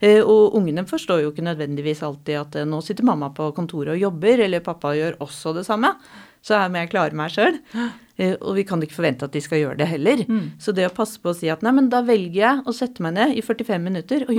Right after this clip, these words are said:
Speaker 1: jobbe konsentrert om denne ene oppgaven.
Speaker 2: Ja.
Speaker 1: Og så tar jeg pause.
Speaker 2: Mm.
Speaker 1: Da kan jeg ta friminutt med
Speaker 2: Ja.
Speaker 1: barna mine.»
Speaker 2: Ja, for det er jo viktig, den der balansen.
Speaker 1: Ja, kjempeviktig. Og, og vi klarer ikke å holde konsentrasjonen oppe, eh, over mange timer av
Speaker 2: Nei.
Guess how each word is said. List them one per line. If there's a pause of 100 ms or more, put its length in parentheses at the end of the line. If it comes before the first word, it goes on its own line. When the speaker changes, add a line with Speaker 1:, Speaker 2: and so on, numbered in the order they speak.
Speaker 1:
jobbe
konsentrert
om
denne (120)
ene
oppgaven. (240)
Speaker 2:
Ja. (200)
Speaker 1:
Og
så
tar
jeg
pause. (240)
Speaker 2:
Mm.
Speaker 1:
Da
kan
jeg
ta
friminutt
med
Speaker 2:
Ja.
Speaker 1:
barna
mine.» (200)
Speaker 2:
Ja, (220)
for
det
er
jo
viktig,
den
der
balansen. (240)
Speaker 1:
Ja, (320)
kjempeviktig. (160)
Og,
og
vi
klarer
ikke
å
holde
konsentrasjonen
oppe, (240)
eh,
over (280)
mange
timer
av
Speaker 2:
Nei.